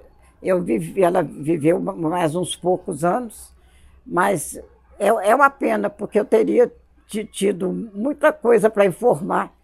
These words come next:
se eu tivesse tido a, a, a, a clarividência de que eu ia lidar com isso no futuro.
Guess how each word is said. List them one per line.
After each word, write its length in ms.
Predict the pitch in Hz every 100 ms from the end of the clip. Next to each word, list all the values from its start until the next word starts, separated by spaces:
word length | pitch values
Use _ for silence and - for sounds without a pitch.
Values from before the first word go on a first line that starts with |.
| _
se 180 | - -
eu 80 | 180
tivesse 880 | - 180 160 175 156 180 165 143 120 _ _ _ _ _ _ - - _ _
tido 280 | - 240 262
a, 60 | -
a, 320 | 175 175 180 -
a, 680 | 190 170 165 110 143 156 147
a 40 |
clarividência 1080 | 147 170 185 214 220 175 208 330 311 156 127 _ _
de 140 | 214 -
que 100 | 226
eu 160 | 214
ia 160 | 214 226
lidar 320 | 208 180 175
com 140 | - 190
isso 280 | 180 -
no 100 | 180
futuro. 480 | 143 175 - 156 -